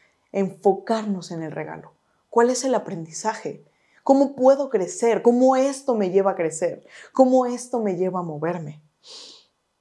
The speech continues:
Y cuando lo observas así, quiero que me digas, si tú eres el propio escritor, director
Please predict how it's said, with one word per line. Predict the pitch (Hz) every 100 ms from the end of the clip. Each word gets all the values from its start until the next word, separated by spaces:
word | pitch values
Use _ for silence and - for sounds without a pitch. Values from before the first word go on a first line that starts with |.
| _ _ _ _ _ - _ _ _ _ _ _ _ _ _ _ _ -
Y | 233 202
cuando | 220 208 202 196 190 - - _ _ -
lo | 220
observas | 208 - - 294 320 302
así, | 233 - 226 185 165 _ _ _
quiero | - 214
que | 214
me | 185 170
digas, | 214 208 - - _ _ _ _ _ _ _ -
si | - 175
tú | - - 285 233 - - _ _ _ _ -
eres | 190 226 -
el | 175 156
propio | - 202 202 185
escritor, | - - 180 175 - - 202 151 151 _ _ _ _ _ _
director | - 180 170 165 - 214 170 -